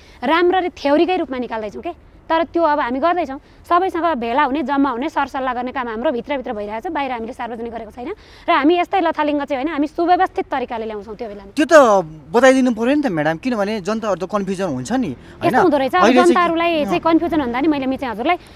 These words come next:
Speaker 1: कन्फ्युजन भन्नाले अहिले मेरो बोली मात्रै बताएर, अर्को एकजनाको मात्रै बोली बताएर हामीले त अरू नागरिकका पनि त मिसाउनुपर्छ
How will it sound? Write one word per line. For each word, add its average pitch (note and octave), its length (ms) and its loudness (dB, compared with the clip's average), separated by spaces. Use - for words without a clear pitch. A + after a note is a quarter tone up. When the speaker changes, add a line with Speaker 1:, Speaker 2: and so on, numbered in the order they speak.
Speaker 1:
कन्फ्युजन G4 400 4
भन्नाले D4+ 280 0
अहिले F#4 240 2
मेरो F#4+ 240 4
बोली F4 200 2
मात्रै D4 240 0
बताएर, A#3+ 320 -4
अर्को F#4 180 4
एकजनाको E4 360 0
मात्रै D#4+ 180 -2
बोली C#4+ 200 0
बताएर B3 320 -4
हामीले D#4 360 -2
त F#4 40 0
अरू E4+ 260 0
नागरिकका D#4 440 -2
पनि F#4+ 100 -2
त G4+ 80 0
मिसाउनुपर्छ C#4 640 0